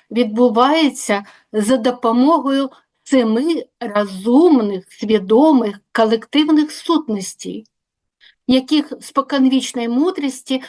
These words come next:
прийнято називати тх'янкоганами, мудрими зміями або драконами мудрості, а в християнстві — архангелами і сіма духами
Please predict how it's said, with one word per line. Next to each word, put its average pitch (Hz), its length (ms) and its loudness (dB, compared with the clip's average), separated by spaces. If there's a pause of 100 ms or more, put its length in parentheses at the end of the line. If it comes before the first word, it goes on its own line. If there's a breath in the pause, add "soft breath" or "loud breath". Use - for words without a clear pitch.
(160 loud breath)
прийнято 254 520 2
називати 254 580 0
тх'янкоганами, 240 1000 -2 (400)
мудрими 262 420 2
зміями 214 760 -4 (220)
або 294 420 0 (100)
драконами 208 1120 -2
мудрості, 208 800 -2 (460 loud breath)
а 254 100 2
в 247 60 -2
християнстві — 254 1000 -2 (300 loud breath)
архангелами 285 1040 0 (580)
і 359 220 2 (100)
сіма 233 600 -2
духами 311 600 -2